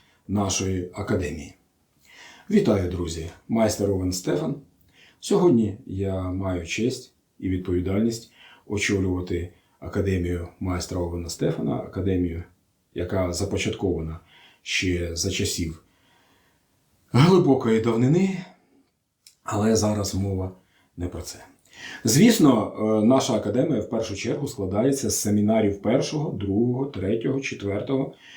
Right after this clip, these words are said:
і тепер вже і п'ятого ступеню. Добавиться, е, працюємо над шостим і сьомим ступенем. Е, колись я думав, що цих ступенів буде всього три.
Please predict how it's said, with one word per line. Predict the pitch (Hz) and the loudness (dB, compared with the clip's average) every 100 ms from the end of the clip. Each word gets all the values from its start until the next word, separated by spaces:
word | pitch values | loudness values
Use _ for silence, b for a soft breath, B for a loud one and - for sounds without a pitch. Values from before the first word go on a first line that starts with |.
| B B | B B
і | 110 | 0
тепер | - 117 110 | 2 2 2
вже | 95 101 | 2 0
і | 90 | 0
п'ятого | 101 95 107 135 147 | 0 -2 2 2 0
ступеню. | - 92 82 71 - _ _ b b b b | -4 -8 -8 -12 -14 _ _ b b b b
Добавиться, | 110 135 165 165 135 - 120 | 2 4 6 4 2 0 -4
е, | 101 104 110 117 101 | -4 -4 -4 -2 -4
працюємо | 139 147 - 160 135 117 | -4 -4 0 6 8 8
над | 113 110 | 4 0
шостим | 156 165 - 180 180 - _ _ | 0 0 0 -2 -2 -12 _ _
і | 131 117 104 - | 2 4 2 0
сьомим | - 120 120 117 | 0 4 6 4
ступенем. | 113 113 98 90 87 - B B B B | 2 -2 -2 -4 -8 -12 B B B B
Е, | - 123 127 127 - - _ _ _ _ _ _ _ _ _ | 0 4 6 4 2 -10 _ _ _ _ _ _ _ _ _
колись | - 190 240 - | 2 6 6 6
я | 147 | 6
думав, | 147 170 - | 6 4 2
що | - 120 113 110 | 0 2 4 2
цих | - 127 117 | 2 0 0
ступенів | - - 113 104 | -4 0 0 2
буде | 117 113 | 0 0
всього | 101 104 90 | -2 -4 -4
три. | 82 73 - | -6 -8 -10